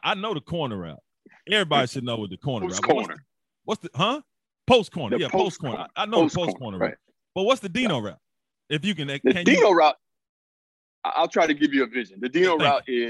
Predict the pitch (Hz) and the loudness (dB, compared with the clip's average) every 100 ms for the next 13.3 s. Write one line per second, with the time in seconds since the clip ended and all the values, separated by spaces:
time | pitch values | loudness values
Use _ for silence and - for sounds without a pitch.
0 | 113 104 - _ _ _ _ - 151 175 | -4 -10 -16 _ _ _ _ -2 4 4
1 | - 160 156 143 - 131 - 151 123 113 | 6 6 8 6 0 -12 -6 -6 -6 -4
2 | 151 127 180 190 165 143 139 135 135 127 | -2 2 2 4 4 4 4 2 0 -2
3 | - 156 160 - 143 120 107 104 - _ | -4 -4 -4 -2 -2 0 0 -2 -6 _
4 | 117 117 123 104 104 82 - 104 135 135 | -10 -4 -4 -6 -14 -16 -16 -2 2 2
5 | 104 104 98 101 131 123 104 - 139 123 | 0 -6 -8 2 2 2 -4 -4 0 0
6 | 101 95 87 - 120 113 113 110 - _ | 0 -8 -8 -4 -2 0 0 -2 -6 _
7 | - 131 120 113 165 151 139 120 - 135 | -4 -2 0 0 0 2 0 -2 -4 -4
8 | 127 127 117 101 113 104 - 104 104 113 | -2 0 0 -2 -6 -6 -6 -8 -8 -14
9 | 110 110 95 87 104 - 73 - 117 104 | -10 -6 -6 -6 -12 -12 -18 -2 2 2
10 | - _ _ _ 107 87 127 156 151 131 | -2 _ _ _ 0 2 4 6 4 2
11 | 110 113 117 123 131 123 120 104 - 135 | 0 -2 0 0 -2 -4 -8 -8 -4 -4
12 | 131 135 - 110 104 - 135 - _ - | -4 -8 -6 -8 -8 -4 -2 -2 _ -12
13 | - - | -8 -8